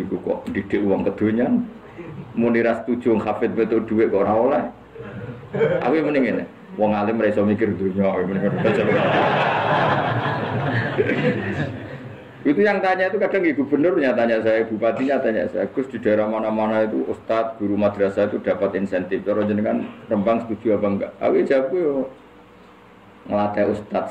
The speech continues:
seneng duit kuwi ora apik. Nentang ustadz untuk rezeki ku yo ora apik. Wong ustadz fakir yo akeh tenan. Nah, kula kan wong keramat, gak mati, gak mati masalah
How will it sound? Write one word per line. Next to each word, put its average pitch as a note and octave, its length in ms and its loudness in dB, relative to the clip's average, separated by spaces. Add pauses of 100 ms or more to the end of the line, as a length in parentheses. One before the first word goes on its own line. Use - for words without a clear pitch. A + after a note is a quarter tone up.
seneng F#2+ 240 -4
duit F2+ 240 -2
kuwi F2 240 -2
ora D#2 240 -6
apik. - 240 -10 (1500)
Nentang A#2+ 400 0
ustadz A#2+ 320 0
untuk A2+ 160 0
rezeki B2+ 340 0 (140)
ku A2 80 -2 (720)
yo A#2 160 4
ora A2 240 -2
apik. - 200 -2 (760)
Wong G#2+ 80 2
ustadz G#2 320 -2
fakir A2+ 240 0
yo A2 160 4
akeh G2+ 240 0
tenan. G2 320 -4 (560)
Nah, B2+ 160 -2
kula G3+ 220 2
kan G3+ 80 0
wong G3 100 0
keramat, G3+ 380 -2
gak B2 160 -2
mati, D#3 180 0
gak C#3+ 460 0
mati D3 180 -2
masalah D3+ 480 -2